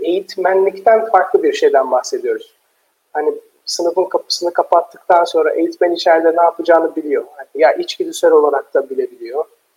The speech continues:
e, eğitimini almış da olabiliyor. Ama, e, eğitim uzmanlığı farklı bir nokta. E, yani hani sorumlu olduğunuz hedef kitlenin, e,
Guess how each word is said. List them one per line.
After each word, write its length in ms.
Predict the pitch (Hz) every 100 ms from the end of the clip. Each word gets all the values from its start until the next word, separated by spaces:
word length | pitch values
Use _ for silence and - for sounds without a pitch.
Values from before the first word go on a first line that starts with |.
| _ _ -
e, 40 | 123 123 123 - _ _ -
eğitimini 500 | 175 175 - 165 175
almış 440 | 151 156 160 -
da 60 | -
olabiliyor. 640 | 139 131 123 117 123 165 _ _ _ _ _ - -
Ama, 400 | 220 277 240 - -
e, 60 | 151 151 139 131 - - _ _ -
eğitim 420 | 156 170 302 277
uzmanlığı 640 | 208 175 170 165 190 208
farklı 360 | - 170 - 226
bir 100 | 160
nokta. 380 | 131 - - - _ _ _ _ -
E, 40 |
yani 340 | 143 135 131 135
hani 180 | 170 156 - 160 _ _ _ _ _ _ _ _ -
sorumlu 520 | - 165 170 175 196
olduğunuz 500 | 220 180 170 170 -
hedef 300 | 165 185 190
kitlenin, 560 | 190 - 160 165 208 214 _ _ _ _
e, 40 | _